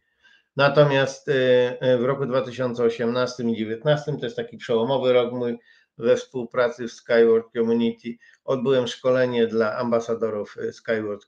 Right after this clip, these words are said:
Community, które było organizowane przez naszą firmę. I, e, razem, e, ze stu czterema partnerami z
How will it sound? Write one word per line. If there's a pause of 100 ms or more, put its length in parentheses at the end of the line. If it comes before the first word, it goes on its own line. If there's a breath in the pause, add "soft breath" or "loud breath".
Community,
które
było
organizowane
przez
naszą
firmę. (1400)
I, (640 loud breath)
e,
razem,
e, (440)
ze
stu
czterema
partnerami
z